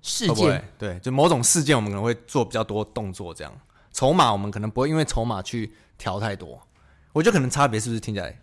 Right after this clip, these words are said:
Speaker 1: 对，其-，
Speaker 2: 比较
Speaker 1: 所以其实这已经归类在细节了。所以我，
Speaker 2: 对，
Speaker 1: 因为我，
Speaker 2: 对。
Speaker 1: 我其实我觉得都会赚钱啊，啊，只是说因为我心中会相信一些，这些因子会影响那个胜率，影响很大。因为我心中很相信会推动股价的其实是筹码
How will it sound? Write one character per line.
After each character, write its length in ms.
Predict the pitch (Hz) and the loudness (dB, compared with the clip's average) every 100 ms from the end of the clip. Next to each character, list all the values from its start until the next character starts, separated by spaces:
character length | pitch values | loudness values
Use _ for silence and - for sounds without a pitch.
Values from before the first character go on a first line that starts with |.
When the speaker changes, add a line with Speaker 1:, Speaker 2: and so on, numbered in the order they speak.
| _ _ | _ _
Speaker 1:
对， 140 | - 165 | 2 2
其-， 140 | 240 | 2
Speaker 2:
比 40 | 202 | 0
较 100 | 190 | 2
Speaker 1:
所 80 | |
以 40 | 277 | 2
其 240 | 185 214 | 2 2
实 300 | 220 226 233 | 4 4 2
这 180 | 208 247 | 2 2
已 120 | 170 | 4
经 180 | 151 190 | 4 4
归 160 | 202 196 | 4 4
类 120 | 185 | 4
在 280 | 185 165 147 - - | 4 2 0 -10 -12
细 260 | - 214 | -6 -4
节 280 | 151 - 127 | -4 -4 -6
了。 200 | 127 160 | -6 -10
所 180 | 143 233 | 2 6
以 40 | |
我， 160 | 220 202 | 6 6
Speaker 2:
对， 60 | 214 | 4
Speaker 1:
因 40 | |
为 120 | 277 | 6
我， 160 | 208 165 | 6 6
Speaker 2:
对。 80 | 156 | 4
Speaker 1:
我 120 | 151 | 2
其 200 | 143 - | 2 2
实 60 | 214 | 4
我 100 | 151 | 4
觉 100 | 139 | 2
得 60 | |
都 120 | 139 | 2
会 120 | 147 160 | 2 4
赚 200 | 156 127 | 2 0
钱 160 | 147 143 | -6 -12
啊， 40 | 127 190 | -2 0
啊， 40 | |
只 100 | 185 | 2
是 60 | 208 | 4
说 160 | 220 | 4
因 100 | 208 | 4
为 180 | 208 185 - - - - - _ | 4 2 0 -16 -20 -20 -20 _
我 400 | - 156 156 147 | -2 4 6 6
心 280 | 147 202 202 | 4 2 4
中 200 | 208 202 | 4 4
会 200 | 202 175 | 4 4
相 240 | 160 175 | 4 2
信 200 | 180 180 | 2 0
一 80 | 170 | 0
些， 480 | 160 165 156 151 - - | 0 4 4 4 -2 -2
这 120 | 196 | 0
些 120 | 185 | 2
因 240 | - 170 | 2 2
子 240 | 175 - 147 | 2 -2 -2
会 240 | 175 156 139 | 2 4 2
影 160 | 143 151 | 2 2
响 180 | 143 | 2
那 80 | 131 | 0
个 60 | 139 | -2
胜 220 | - 131 | -2 0
率， 100 | 139 | 0
影 140 | 127 | 0
响 180 | 131 123 | -2 -2
很 120 | 120 131 | -4 -6
大。 200 | 139 131 - | -8 -8 -2
因 120 | 196 | 4
为 60 | 202 | 4
我 120 | 147 | 4
心 160 | 170 | 4
中 140 | 175 185 | 4 4
很 100 | 131 | 2
相 220 | 156 147 | 0 0
信 140 | 147 | 0
会 220 | 151 170 143 - | 0 0 0 -2
推 240 | - 160 151 | 0 2 4
动 260 | 160 135 - - - - | 4 2 -2 -16 -20 -12
股 180 | 135 | -8
价 260 | 120 175 143 | 0 2 2
的 180 | 123 131 | 0 -6
其 300 | - 143 143 | -4 0 0
实 100 | 151 | 2
是 200 | 156 131 | 0 0
筹 260 | - - 120 | -4 -4 -2
码 200 | 123 | -2